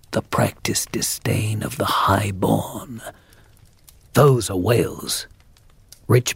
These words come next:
bastards who love losing money as much as we love taking it. If you want to play big,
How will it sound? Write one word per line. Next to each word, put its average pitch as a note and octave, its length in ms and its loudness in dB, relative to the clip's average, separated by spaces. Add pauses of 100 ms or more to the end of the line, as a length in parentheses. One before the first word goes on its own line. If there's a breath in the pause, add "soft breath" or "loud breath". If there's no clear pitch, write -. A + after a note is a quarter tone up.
bastards - 680 -2
who F#2 140 -4
love F#2+ 360 2
losing G#2+ 520 2
money G#2+ 320 0
as F#2 200 -4
much G#2+ 260 0
as F#2 140 -2
we A2+ 180 6
love G2+ 220 0
taking B2 360 2
it. - 240 -10 (720)
If - 120 -2
you - 80 2
want A2 100 6
to - 80 4
play A#2 180 6
big, A2+ 520 4